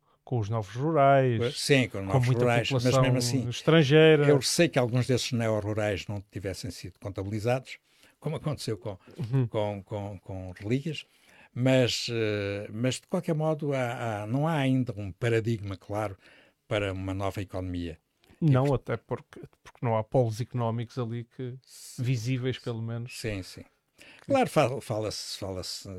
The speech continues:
Speaker 2: fala-se na, no medronho, portanto, na, na, na, na exploração de, de produtos
Speaker 1: Uhum.
Speaker 2: endógenos e tal, como, como é o caso do medronho. Eh, fala-se natura-, naturalmente na silvicultura,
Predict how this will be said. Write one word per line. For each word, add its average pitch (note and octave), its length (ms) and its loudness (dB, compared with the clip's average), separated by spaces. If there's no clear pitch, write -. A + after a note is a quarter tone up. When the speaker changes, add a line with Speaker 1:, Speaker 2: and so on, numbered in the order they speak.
Speaker 2:
fala-se F2 480 -14
na, F#2 260 -12
no A2+ 80 -6
medronho, B2 500 2
portanto, G2 320 -10
na, G2 220 -8
na, G#2 300 -8
na, G2+ 300 -8
na A#2+ 80 -4
exploração A#2 500 -4
de, G2+ 140 -4
de - 340 -18
produtos G#2+ 320 -4
Speaker 1:
Uhum. B2 100 2
Speaker 2:
endógenos G#2 460 0
e F#2+ 60 -8
tal, B2 180 -6
como, B2 280 -6
como - 180 -6
é G#2 40 -4
o G#2 40 -6
caso G#2 240 -6
do G#2 80 -8
medronho. A#2 440 0
Eh, A2+ 360 0
fala-se F#2+ 560 -6
natura-, F#2 540 -16
naturalmente F#2+ 500 -10
na G2 80 -10
silvicultura, G2 1000 -6